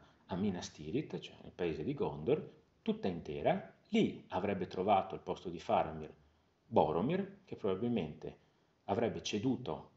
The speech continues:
al fascino dell'anello e si sarebbe impossessato dell'anello e sarebbe andato contro Sauron con l'anello,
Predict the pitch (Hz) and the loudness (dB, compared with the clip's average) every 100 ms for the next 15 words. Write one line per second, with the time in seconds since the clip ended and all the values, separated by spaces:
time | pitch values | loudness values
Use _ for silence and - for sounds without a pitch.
0 | _ 85 76 71 71 104 90 - 85 120 | _ -10 -10 -10 -2 0 0 -4 -2 2
1 | 185 90 67 76 117 - - - 110 110 | 2 0 -4 -4 -6 -6 -10 -8 2 4
2 | 107 127 98 85 82 87 - 95 - 104 | 6 6 4 -2 -6 -8 -10 -10 -4 -4
3 | - 82 90 131 113 - - 101 - 101 | -4 -6 -2 -2 -4 -8 -8 -8 -6 -2
4 | 98 110 117 76 - 101 - 117 - - | 0 0 -2 -4 -6 -12 -4 -4 -4 -6
5 | - 92 73 78 98 117 95 87 107 80 | -2 -2 -2 -4 -4 -4 -2 0 -2 -4
6 | 69 71 113 | -6 -6 -6